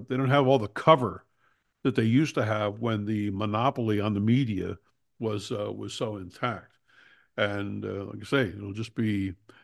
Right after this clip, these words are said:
nothing but interesting to see, uh, to see what's going on. Speaking of interesting, um, while, uh, your holiday time is running out,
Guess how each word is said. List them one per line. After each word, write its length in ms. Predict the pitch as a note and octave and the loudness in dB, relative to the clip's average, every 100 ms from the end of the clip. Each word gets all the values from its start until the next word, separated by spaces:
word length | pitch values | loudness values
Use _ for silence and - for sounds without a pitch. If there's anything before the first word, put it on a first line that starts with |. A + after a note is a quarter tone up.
| _ | _
nothing 260 | A2 A#2 D3 | -4 2 2
but 140 | D#3 | 6
interesting 560 | A3 A3 C#3 C3+ A#2+ B2 | 6 4 -2 0 -2 -4
to 140 | A2+ A2+ | -8 -10
see, 360 | - A#2+ A2+ | -4 0 0
uh, 160 | A2 A2+ | 0 -2
to 140 | A#2+ | -6
see 160 | - A#2 | -6 -6
what's 240 | G#2 G2+ | -4 -8
going 320 | - A2 A2+ | -4 -4 -2
on. 260 | C3+ C3+ F#2+ | -2 -2 -6
Speaking 260 | - E3 B2 | -4 0 2
of 100 | B2+ | 2
interesting, 540 | D#3 B2+ - F#2 B2+ _ _ - _ _ | 0 -2 -8 -14 -14 _ _ -20 _ _
um, 580 | A#2 G#2+ A2 A2 G#2+ A2 | -2 0 0 0 -4 -10
while, 540 | A#2+ A#2 B2 A#2+ A2+ G#2+ | -4 0 2 4 2 0
uh, 100 | G#2+ | 0
your 340 | A2 A#2+ G#2+ | 2 2 4
holiday 560 | A#2 D#3 B2+ G2+ G2+ G#2 | 6 6 6 2 -2 -4
time 400 | - A#2+ G#2+ G#2 | -2 -2 0 -6
is 180 | G#2 | -8
running 340 | A#2+ A2+ G#2+ G#2 | -6 -6 -4 -2
out, 300 | A2+ C3+ | 0 0